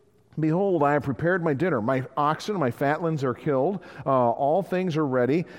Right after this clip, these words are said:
Come unto the marriage." But they made light of it, went their ways, one to his farm, another to his merchandise.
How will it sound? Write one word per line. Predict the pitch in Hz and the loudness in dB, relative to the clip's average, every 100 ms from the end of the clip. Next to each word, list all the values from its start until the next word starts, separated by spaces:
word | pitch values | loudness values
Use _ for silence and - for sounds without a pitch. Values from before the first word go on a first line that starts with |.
| - | -8
Come | - 226 240 202 | -2 2 2 0
unto | 180 190 190 | 0 0 0
the | 196 | 0
marriage." | 208 220 165 101 - - - _ _ _ _ _ _ - 170 156 _ | 0 2 0 -2 -10 -16 -20 _ _ _ _ _ _ -16 -14 -14 _
But | 110 92 | -8 -2
they | 160 | -2
made | 147 151 139 | 0 -2 0
light | 151 240 | 0 2
of | 165 | 2
it, | 117 - 139 | 0 -2 -6
went | 135 190 185 | 0 0 2
their | 202 | 0
ways, | 190 190 208 135 | 2 2 2 2
one | 147 185 | -2 0
to | 185 | 0
his | 170 | 0
farm, | - 160 175 165 | -2 0 2 0
another | 147 170 170 | 0 0 -2
to | 156 | 0
his | 156 135 | -2 -2
merchandise. | 147 151 160 135 131 113 - | -2 -2 -2 0 2 2 -2